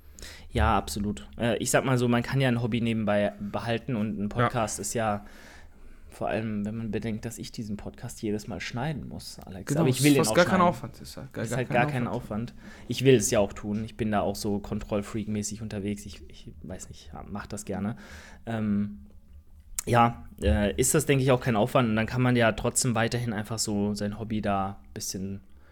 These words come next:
Speaker 1: nebenher machen und, äh, auch wenn's, äh, quasi null Euro abwirft, so ein Podcast ist auch im Jahr zweitausenddreiundzwanzig noch mal ein Minusgeschäft, was einfach
Speaker 2: Auf jeden Fall.
Speaker 1: den zeitlichen Invest angeht. Also ihr braucht nicht meinen, dass wir damit irgendwas verdienen. Es ist nur für unsere,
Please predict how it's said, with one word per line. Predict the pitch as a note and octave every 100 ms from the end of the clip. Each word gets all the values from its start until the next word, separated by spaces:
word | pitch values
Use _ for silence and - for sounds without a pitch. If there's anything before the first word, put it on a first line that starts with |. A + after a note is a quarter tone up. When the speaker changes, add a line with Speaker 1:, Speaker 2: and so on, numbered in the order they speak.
| -
Speaker 1:
nebenher | A#2 A#2 G#2+ G#2+
machen | G#2 G2+ - A2
und, | F#2 G2 - G2+
äh, | F#2 F#2 - - - - - -
auch | - G3+
wenn's, | G#3 G#3 -
äh, | - F#2+ - -
quasi | - A2+ A2
null | A2 A#2 A2+
Euro | A2+ A2+ G#2+
abwirft, | G2+ - A#2 A#2 A#2
so | - A2 A2 G2
ein | G2+
Podcast | - A#2 - A#2 -
ist | A2 A2
auch | A#2 A2+
im | A#2
Jahr | A2+
zweitausenddreiundzwanzig | - C#3 A2+ A2+ B2 B2+ A2 A2 A#2+
noch | A2+ A#2+
mal | G#2
ein | A#2
Minusgeschäft, | A#2 A#2 - - G#2+ - A2
was | G#2 -
einfach | A2 G#2+ A2+
Speaker 2:
Auf |
jeden | A2
Fall. | - G#2 G#2 B2
Speaker 1:
den | A#2
zeitlichen | C3+ B2 A#2 B2 A#2 F#2
Invest | G#2 G#2+ -
angeht. | G#2 G#2+ G#2 A2 G#2
Also | G2 G#2+
ihr | G2+ G2
braucht | A2 -
nicht | A#2+ -
meinen, | G#2+ -
dass | A#2+ - A#2
wir |
damit | A#2+ A#2 A#2 C3
irgendwas | C3+ A#2 G2+ -
verdienen. | G#2+ F#2+ A#2 - -
Es | -
ist | D#3 F3+
nur | F#3+
für | F#3+ E3 C#3
unsere, | E3 E3 D#3 D#3+